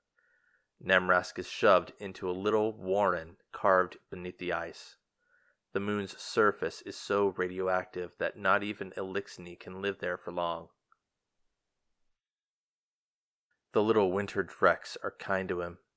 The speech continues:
Namrask realizes that they think he is too weak to earn the huge ether ration he needs.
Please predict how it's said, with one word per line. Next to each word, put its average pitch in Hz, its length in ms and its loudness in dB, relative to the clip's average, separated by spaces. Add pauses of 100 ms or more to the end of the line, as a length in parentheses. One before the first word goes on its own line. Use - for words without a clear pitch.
(1120)
Namrask 98 500 4
realizes 98 840 2 (140)
that 90 160 0 (400)
they 107 100 -2
think 127 260 -4
he 117 200 -4
is 104 140 -4
too 123 280 -6
weak 120 320 -8
to - 140 -8 (100)
earn 107 240 2
the 90 60 -14
huge 113 440 -8
ether 110 320 -6
ration 87 540 -2 (120)
he 95 240 -14
needs. 90 500 -12